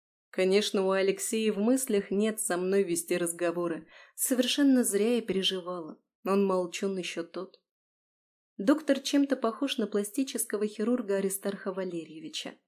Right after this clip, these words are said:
Не братья ли они? Судя по фамилии, нет. Но тот же спокойный тон,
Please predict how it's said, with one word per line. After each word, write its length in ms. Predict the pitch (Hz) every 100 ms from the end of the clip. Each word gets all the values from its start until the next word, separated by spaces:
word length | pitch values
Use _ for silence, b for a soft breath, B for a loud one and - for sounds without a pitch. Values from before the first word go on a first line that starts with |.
| _ _ -
Не 160 | 214
братья 460 | 190 175 214 - 330
ли 120 | 269
они? 400 | 196 170 165 - _ _ _ _ _ -
Судя 340 | - 339 320
по 100 | 311
фамилии, 560 | - 170 180 220 220 170
нет. 280 | 160 165 _ _ _ _ _ -
Но 160 | 214
тот 220 | 220 302 254
же 120 | 180
спокойный 640 | - 175 170 240 202 160 160
тон, 360 | - 175 208